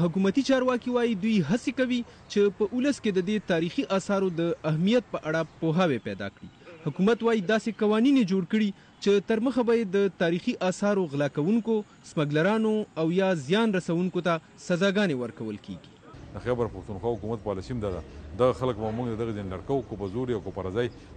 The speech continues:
Speaker 2: دا زموږ اسټس دي د، آه، آثار قدیمې په حوالې سره. دا موږ څه ته دې خلکو ته نه ورکوو.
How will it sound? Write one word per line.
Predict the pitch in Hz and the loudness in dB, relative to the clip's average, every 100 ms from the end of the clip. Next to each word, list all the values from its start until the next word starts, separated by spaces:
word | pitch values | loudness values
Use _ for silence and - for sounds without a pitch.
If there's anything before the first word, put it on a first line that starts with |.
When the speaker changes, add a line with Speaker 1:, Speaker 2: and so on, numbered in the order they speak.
| - | -6
Speaker 2:
دا | 107 110 | -4 -2
زموږ | 123 117 107 107 135 | -2 -2 -2 -4 -4
اسټس | 127 127 - | -2 -4 -6
دي | 113 101 | -10 -6
د، | |
آه، | 107 101 98 95 95 95 92 90 82 - 95 | -6 -6 -8 -10 -8 -8 -8 -10 -14 -14 -8
آثار | 104 98 92 | -6 -4 -6
قدیمې | 95 107 120 | -6 -6 -6
په | 110 104 95 | -4 -6 -6
حوالې | 98 107 117 | -4 -4 -6
سره. | 110 95 - - - 98 | -8 -10 -12 -18 -14 -4
دا | 123 | -2
موږ | 131 123 | -2 -4
څه | 151 | -6
ته | 117 | -6
دې | 101 101 | -6 -8
خلکو | 92 95 | -10 -8
ته | 95 | -4
نه | 113 | -4
ورکوو. | 104 98 | -4 -8